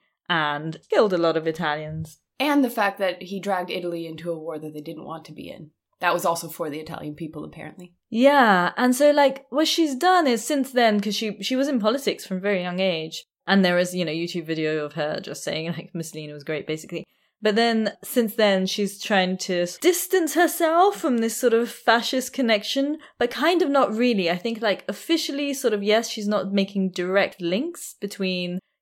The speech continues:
Speaker 1: you know, her party and, and Mussolini and fascism. But then she's basically saying God, country, and family, which is, you know, the Mussolini slogan, I guess. There are definite echoes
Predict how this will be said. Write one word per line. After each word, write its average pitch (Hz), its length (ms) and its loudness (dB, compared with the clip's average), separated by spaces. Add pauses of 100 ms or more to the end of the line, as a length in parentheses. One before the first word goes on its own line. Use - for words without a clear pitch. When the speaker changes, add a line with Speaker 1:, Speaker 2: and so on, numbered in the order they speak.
Speaker 1:
you 185 80 -6
know, 160 200 -2
her 180 200 0
party 165 800 -2
and, 147 280 -6
and 147 480 -8
Mussolini 160 560 -6
and 156 100 -12
fascism. 180 440 -2 (240)
But 180 140 0
then 196 220 6
she's 190 220 0
basically 220 420 4
saying 180 340 0
God, 170 280 4
country, 180 320 -2
and 165 100 -6
family, 165 340 2
which 196 300 2
is, 165 380 2 (100)
you 175 160 -4
know, 160 180 -4
the 165 120 -6
Mussolini 170 1120 -4
slogan, 196 320 0
I 156 80 -6
guess. 160 340 -8
There 202 320 2
are 196 100 6
definite 165 760 -2
echoes 165 760 -4